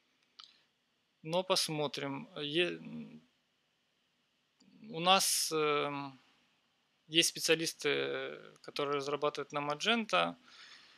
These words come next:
В принципе, это возможно. Не знаю, надо будет подумать.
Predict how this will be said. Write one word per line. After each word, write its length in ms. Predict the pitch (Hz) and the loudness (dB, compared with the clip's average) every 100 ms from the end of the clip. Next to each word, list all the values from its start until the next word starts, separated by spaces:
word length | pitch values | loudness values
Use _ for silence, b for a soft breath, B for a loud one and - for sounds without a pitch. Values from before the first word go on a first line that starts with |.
| B B B B _ _ _ _ _ | B B B B _ _ _ _ _
В 100 | - - | -12 -2
принципе, 420 | 165 196 - 165 | 0 0 0 0
это 180 | 160 160 | 2 2
возможно. 480 | 147 131 135 123 | 0 -4 -6 -6
Не 100 | 135 | -8
знаю, 180 | 131 135 | -4 -2
надо 140 | 151 165 | 0 -2
будет 180 | 156 - | -2 -4
подумать. 640 | 139 139 135 127 - - | -6 -6 -8 -8 -10 -12